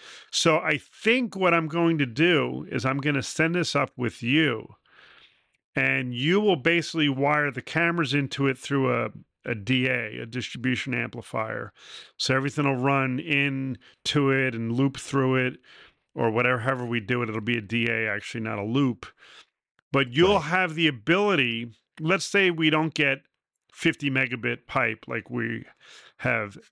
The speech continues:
Speaker 1: expressed as the minimum. You know, we asked
Speaker 2: Right.
Speaker 1: for a hundred, w-, knowing the minimum would be fifty.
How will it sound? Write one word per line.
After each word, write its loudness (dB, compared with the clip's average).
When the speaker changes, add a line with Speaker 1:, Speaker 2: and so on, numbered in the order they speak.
Speaker 1:
expressed -2
as -4
the -2
minimum. -2
You -2
know, -2
we 0
asked 0
Speaker 2:
Right. 0
Speaker 1:
for 0
a -2
hundred, 0
w-, 2
knowing 2
the 2
minimum 0
would -4
be -4
fifty. -2